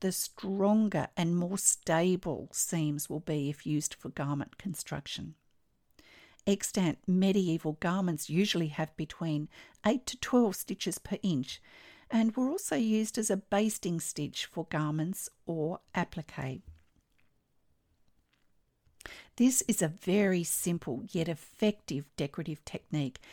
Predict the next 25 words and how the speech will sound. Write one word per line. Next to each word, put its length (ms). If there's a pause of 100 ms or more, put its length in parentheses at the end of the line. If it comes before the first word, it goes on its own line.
(180)
especially 640
for 160
necklines 680
and 180
cuffs. 600 (600)
Black 380
work 420
incorporates 760
double 320
running 360
stitch, 440 (340)
and 240
when 260
worked 420
carefully, 760
the 100
results 600
on 100
the 80
back 320
of 140
the 80
work 480 (180)
are 300 (160)
identical 960